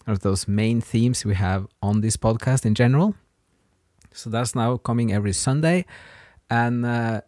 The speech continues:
the one we started today was about Greek mythology. So we're looking now into the Metamorphosis with Ovid, which is, uh, in some sense, a stunning discovery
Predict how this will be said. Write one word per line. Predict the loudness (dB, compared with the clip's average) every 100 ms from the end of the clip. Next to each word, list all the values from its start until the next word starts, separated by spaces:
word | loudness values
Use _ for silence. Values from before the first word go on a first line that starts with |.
| _
the | -2
one | 0 2
we | 0
started | 2 0 0
today | 0 2 4
was | 2 0 0
about | 0 0 -2
Greek | 0 0 -2 -4
mythology. | -6 -2 0 0 0 -2 -6
So | -4
we're | -4
looking | -4 -2 -2 -2
now | 0 0
into | 0 -2 -2 -2 -4 -10 -20 -16 -2
the |
Metamorphosis | 2 4 6 4 4 0 0 0 0
with | -2 -6 -6
Ovid, | -2 0 0 0 0 0 0 -8 -20 _ _ _ _
which | -6 -4
is, | -2 -2 -2 -4 _ _ _ _ -12
uh, | -10 -6 -4 -4 -4
in | -2
some | 0 2 2 2
sense, | 2 0 0
a | 0
stunning | 2 2 0 2 2 4 2 2
discovery | 0 2 4 4 4